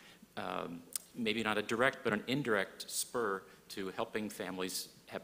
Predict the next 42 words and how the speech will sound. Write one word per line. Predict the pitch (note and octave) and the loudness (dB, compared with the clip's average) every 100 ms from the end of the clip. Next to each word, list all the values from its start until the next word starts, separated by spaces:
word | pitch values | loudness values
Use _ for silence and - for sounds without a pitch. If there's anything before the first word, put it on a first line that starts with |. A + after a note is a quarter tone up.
| G#2+ | -2
more | G2+ F2+ | 2 4
liquid | G#2+ - F#2+ - | 4 2 -4 -4
balance | F2 D#2+ D#2 | -4 -4 -4
sheets | - - - | -4 -4 -2
so | - - | 0 0
that | E2+ F#2 | -2 -4
they're | |
not, | F2+ F2+ - - - | -2 -2 -4 -10 -12
uh, | E2 D#2+ D#2+ | -8 -8 -10
tempted | - A#2 - D#2 D#2 | -4 -4 -2 -6 -4
maybe | F2 E2 | -8 -8
to | D#2 F#2 | -10 -8
use, | F#2 E2+ - - - | -6 -2 -2 -4 -12
uh, | E2 E2 - | -12 -12 -4
wealth-depleting | G#2 G2 - - A#2 G2 F2 | 0 0 -2 -6 -2 -2 -2
institutions. | E2 F2+ - - - - - - - - - | -4 -8 -8 -8 -8 -10 -12 -14 -16 -18 -4
As | G2 - | 0 2
far | G#2+ | 4
as | F#2+ | 2
diversification, | - G2 F#2 A2 A2 A2 A2+ | 2 0 0 0 0 0 -2
I've | F2+ | -4
kind | G2+ G2 | -4 0
of | |
made | G2 G2 | 0 0
the | - | 2
point | A2 G#2 | 2 2
before. | F#2+ - A2+ B2 B2 - - - | -2 -2 2 4 2 -4 -12 -8
I | |
think | - G#2+ - | -2 -2 -2
the | A2 | -10
policy | - A2 A2 G#2+ A#2 G#2 G#2 | 0 4 4 4 0 -2 -2
mix | G#2 G2+ - | -2 -2 -4
was | F#2 F2 | -4 0
skewed | - - G2+ G2+ | 0 2 -2 -2
too | - A#2 | -4 0
much | A#2 A#2+ - | 0 -2 0
toward | A#2+ A2 | 0 2
housing, | G#2+ A#2+ C3+ C#3 - - - - - | 2 2 -2 -6 -12 -20 -20 -20 -10
and | F#2+ | -6
I | F2+ | -2
think | G#2+ F#2+ | 0 -2
encouraging | A2+ G2 - A2+ A2 A2+ G#2+ G#2+ | -4 -2 2 4 4 2 0 0